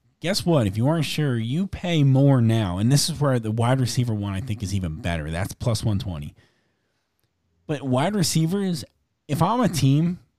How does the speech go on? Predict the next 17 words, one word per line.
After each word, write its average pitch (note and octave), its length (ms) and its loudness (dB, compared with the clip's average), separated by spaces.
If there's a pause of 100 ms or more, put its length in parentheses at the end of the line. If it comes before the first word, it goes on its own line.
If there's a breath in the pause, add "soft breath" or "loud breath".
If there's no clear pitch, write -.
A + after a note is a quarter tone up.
(140)
in C3 160 -2
the B2 60 2
market G#2+ 480 -2 (240)
and A#2 140 0
I've C#3+ 200 4
seen D3+ 320 2
how A2+ 240 2
much G2+ 600 0 (120)
money G2 520 0 (1700)
average C3 520 0
wide A#2+ 240 2
receivers A2+ 460 0
have G#2 200 -2
gotten G2+ 500 -2 (580)
over B2+ 240 4
the A#2 80 2
last A2 600 -2